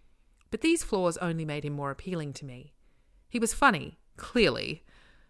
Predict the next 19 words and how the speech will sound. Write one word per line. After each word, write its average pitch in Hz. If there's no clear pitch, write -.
but 220
he 226
was 233
also 330
physically 285
flawed. 151
It 214
didn't 330
seem 233
preposterous 214
to 175
fantasize 165
about 147
a 139
series 156
of 147
firsts -
with 139
him, 127